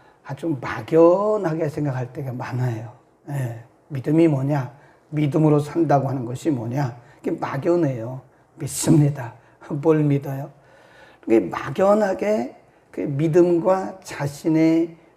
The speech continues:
그 자신의 신앙, 예, 성경적인 믿음과 자신의 신앙을 이렇게 혼돈해서 생각할 때가 많습니다. 그래서 우리가 그거를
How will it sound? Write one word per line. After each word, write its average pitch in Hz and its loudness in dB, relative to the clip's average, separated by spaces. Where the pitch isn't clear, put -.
그 139 -2
자신의 170 2
신앙, 135 -2
예, 117 -10
성경적인 147 2
믿음과 143 -4
자신의 135 -4
신앙을 143 0
이렇게 143 -4
혼돈해서 180 2
생각할 147 -2
때가 131 -8
많습니다. 127 -10
그래서 143 -2
우리가 139 0
그거를 147 -2